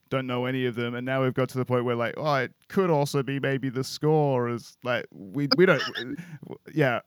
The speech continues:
so we, we, <laughs> we're scraping the barrel at the moment, man, that's what I'm trying to say. <laughs>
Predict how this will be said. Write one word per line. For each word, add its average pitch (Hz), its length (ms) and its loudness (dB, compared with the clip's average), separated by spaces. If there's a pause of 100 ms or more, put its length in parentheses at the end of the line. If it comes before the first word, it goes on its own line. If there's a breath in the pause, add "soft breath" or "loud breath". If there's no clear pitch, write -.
so 165 160 0
we, 156 140 2
we, 156 180 -2
<laughs> - 640 2
we're 160 60 0
scraping 220 360 6
the 143 120 2
barrel 147 300 6
at 120 80 0
the 127 80 -4
moment, 123 280 0
man, 117 180 -4
that's 127 140 -2
what 131 80 -2
I'm 123 60 -4
trying 123 220 -4
to - 40 -10
say. 117 240 -4
<laughs> 135 300 -4